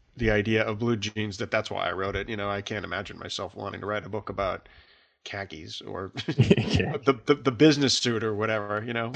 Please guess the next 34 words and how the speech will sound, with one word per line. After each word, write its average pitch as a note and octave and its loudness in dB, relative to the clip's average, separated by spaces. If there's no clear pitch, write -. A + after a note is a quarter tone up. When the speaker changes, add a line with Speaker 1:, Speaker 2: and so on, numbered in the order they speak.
Speaker 1:
um, A2+ 0
let B2 0
Speaker 2:
<laughs> - -4
Yeah. - -4
Speaker 1:
somebody A#2+ 4
else A2+ 2
do A2+ -4
that. G#2 -4
<laughs> D3 0
Speaker 2:
Sounds G#2+ 6
good. B2 8
And A#2 8
a A2 4
final B2 6
question, A2+ 2
is G#2 0
there A#2+ 6
a F#2+ 2
final G#2+ 6
message G2 0
that G2 2
you F#2+ 0
wanna F#2 0
tell F#2 2
the E2 -2
audience? F2+ -2
Speaker 1:
Um, A#2 -2
about A#2 -4
blue C3+ -2
jeans A3+ -8
or B2+ -2
<laughs> G3 0
Speaker 2:
Anything. D#3+ 6
Speaker 1:
or D3 2